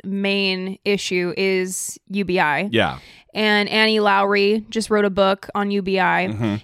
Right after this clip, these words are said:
Speaker 1: And I'm, I'm getting really interested in this idea because we are going to come to a point where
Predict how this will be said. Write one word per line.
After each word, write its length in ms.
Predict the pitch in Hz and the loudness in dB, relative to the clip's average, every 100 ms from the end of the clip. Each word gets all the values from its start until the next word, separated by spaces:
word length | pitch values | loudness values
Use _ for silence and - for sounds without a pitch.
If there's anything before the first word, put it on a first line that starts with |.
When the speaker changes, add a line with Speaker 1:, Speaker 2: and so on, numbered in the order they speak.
| - | -6
Speaker 1:
And 720 | 214 208 196 190 185 196 - - _ _ - - | -2 2 2 0 -2 -6 -10 -14 _ _ -20 -6
I'm, 420 | 202 240 254 254 - | 2 2 4 0 2
I'm 240 | 240 240 _ 214 | 2 0 _ 2
getting 300 | 311 339 285 | 4 4 4
really 340 | 285 294 294 | 2 2 0
interested 500 | 220 262 - 247 226 | 0 -2 -2 -4 -2
in 100 | 226 | 0
this 160 | 208 196 | 0 0
idea 560 | 185 185 233 208 147 | -2 -2 0 0 0
because 480 | 175 185 - 190 185 | -4 -8 -2 0 0
we 220 | 196 202 | -2 0
are 240 | 190 202 202 | 4 4 2
going 260 | 202 202 190 | 0 0 -2
to 60 | |
come 260 | 185 202 190 | -4 -4 -2
to 120 | 196 | -2
a 40 | 175 | -2
point 580 | - 240 233 151 - - | -4 -4 -2 -4 -8 -6
where 560 | 170 165 160 156 170 | -2 0 0 -2 -4